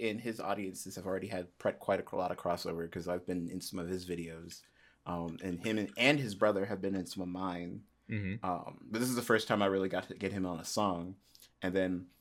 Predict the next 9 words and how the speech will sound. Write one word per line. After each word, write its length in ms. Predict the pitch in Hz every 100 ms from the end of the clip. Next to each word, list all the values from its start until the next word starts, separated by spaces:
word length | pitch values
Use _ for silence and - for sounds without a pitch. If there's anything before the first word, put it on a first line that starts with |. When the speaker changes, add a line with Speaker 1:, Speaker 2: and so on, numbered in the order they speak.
| _ - _ -
Speaker 1:
uh, 160 | 90
this 220 | - 135 -
person, 540 | - 98 - 98 92
her 120 | 101
name 160 | 104 98
is 160 | 90
Sydney 640 | - - - 113 120 117 90
Osman, 680 | 92 107 107 90 90 92 - _ _ _
um, 580 | 92 87 85 95 92